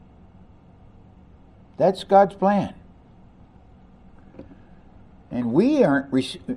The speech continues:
experiencing it because there are some new covenant saints yet to be included. The better thing promised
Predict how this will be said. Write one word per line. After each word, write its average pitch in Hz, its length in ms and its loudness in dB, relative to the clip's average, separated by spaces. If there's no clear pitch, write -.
experiencing 151 840 -2
it 196 200 -4
because 185 460 0
there 175 240 10
are 175 180 8
some 180 480 0
new 185 220 0
covenant 185 440 4
saints 202 480 -2
yet 185 360 2
to 185 80 -2
be 220 140 0
included. 311 720 6
The 131 80 -8
better 196 400 10
thing 208 320 2
promised 220 600 4